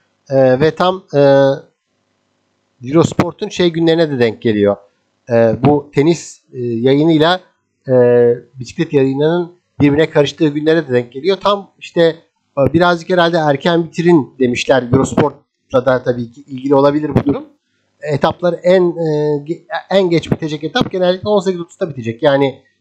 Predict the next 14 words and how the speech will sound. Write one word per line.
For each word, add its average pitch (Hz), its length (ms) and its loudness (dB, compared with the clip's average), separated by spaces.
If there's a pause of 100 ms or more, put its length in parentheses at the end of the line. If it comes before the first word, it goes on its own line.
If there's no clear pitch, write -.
(140)
on 156 180 2
dokuza 160 240 -4
çok 175 200 -4
sarkmayacak 120 540 -4
etaplar 107 420 -4 (340)
eğer, 135 380 -2
e, 127 160 -10
kaçış - 260 -4
grubu, 131 440 2 (380)
e, 123 40 2 (760)
yarım 135 260 0
saat 135 240 -4
geriden 127 320 0
gelmezse. 131 640 -4